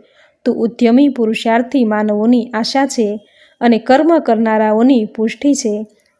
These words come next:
તું પોતે જ દિશા, વિદિશા, અગ્નિની શિખા, પ્રભા, શકુની, બાળકોને સતાવનારી પૂતના, દારૂણ રૂપવાળી રેવતી, સર્વે ભૂતોની નિદ્રા દેવી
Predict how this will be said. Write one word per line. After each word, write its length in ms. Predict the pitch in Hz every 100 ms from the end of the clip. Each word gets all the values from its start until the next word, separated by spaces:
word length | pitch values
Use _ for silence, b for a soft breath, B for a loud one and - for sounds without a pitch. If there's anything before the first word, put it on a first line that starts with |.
| -
તું 100 | 247
પોતે 400 | 254 262 339 339
જ 120 | 294
દિશા, 560 | 226 233 240 294 269 277
વિદિશા, 680 | 233 214 226 - 254 262 262 B B _
અગ્નિની 460 | 254 269 320 311 247
શિખા, 600 | 240 233 233 277 233 226 _
પ્રભા, 500 | - 240 269 262 220
શકુની, 680 | 214 - 233 254 262 262 220 b b b 233
બાળકોને 580 | 240 277 330 320 269
સતાવનારી 760 | 226 - 208 226 220 226 254 254
પૂતના, 600 | 254 254 254 285 233 180 b b b -
દારૂણ 420 | 220 240 294 269
રૂપવાળી 640 | 220 240 254 247 214 208 208
રેવતી, 680 | 220 247 254 277 214 214 _ _
સર્વે 420 | - - 277 320 285
ભૂતોની 520 | - 226 240 247 240
નિદ્રા 380 | 220 202 214 214
દેવી 460 | 220 254 277 214